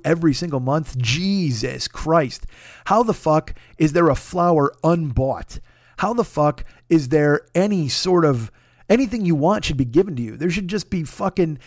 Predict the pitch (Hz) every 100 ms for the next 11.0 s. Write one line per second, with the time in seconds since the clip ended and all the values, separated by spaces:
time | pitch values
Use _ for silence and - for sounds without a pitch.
0 | - - 254 254 214 208 190 - _ -
1 | - _ 220 277 254 190 175 147 156 196
2 | 156 - 127 131 151 160 196 202 208 -
3 | - - 269 - 233 233 220 214 165 -
4 | 233 202 147 - 180 196 190 - 131 131
5 | 123 147 190 208 170 135 135 156 165 143
6 | 151 120 143 170 175 139 120 113 123 139
7 | - 196 - 147 - 185 190 127 120 127
8 | 156 - 190 180 165 160 120 143 139 131
9 | 113 135 143 131 - 147 127 110 147 123
10 | - - - - 180 175 175 226 233 180